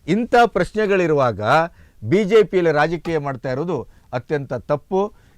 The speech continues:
ಕಾಂಗ್ರೆಸ್ಸು ಬೇರೆ ಎಲ್ಲದರ ಬಗ್ಗೆ ನಮ್ಮ ಪ್ರಶ್ನೆ ಇದೆ, ಧರ್ಮಸ್ಥಳದ ವಿಷಯದಲ್ಲಿ ಕಾಂಗ್ರೆಸ್ಸಿನ ನಡೆ ಸ್ಪಷ್ಟವಾಗಿದೆ. ಈವರೆಗೆ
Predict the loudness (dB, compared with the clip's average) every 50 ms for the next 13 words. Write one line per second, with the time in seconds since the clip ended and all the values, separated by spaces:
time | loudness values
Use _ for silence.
0 | _ _ 0 4 4 4 4 4 4 4 6 6 4 4 0 0 0 2 2 0
1 | -2 -8 _ _ _ _ _ -8 -2 0 2 4 4 4 6 6 6 6 6 6
2 | 6 6 6 8 6 6 6 4 2 2 2 2 2 0 -2 -2 -2 -4 -6 -4
3 | -4 -6 -4 -2 -2 0 0 0 -2 -4 -8 -18 -20 -20 -18 -12 -6 2 4 6
4 | 6 6 4 2 2 2 2 4 4 4 2 2 0 0 -2 0 2 2 2 4
5 | 2 2 2 0 -4 -10 -20 -16 -6 2 2 2 2 2 0 0 0 0 0 0
6 | -2 0 0 0 2 2 2 4 4 2 2 0 -2 _ -20 -20 -20 -12 -2 2
7 | 2 2 2 0 0 2 4 4 2 2 2 4 4 4 2 0 _ _ _ _
8 | _ -4 -2 0 2 2 2 4 2 2 0 2 2 2 2 0 -2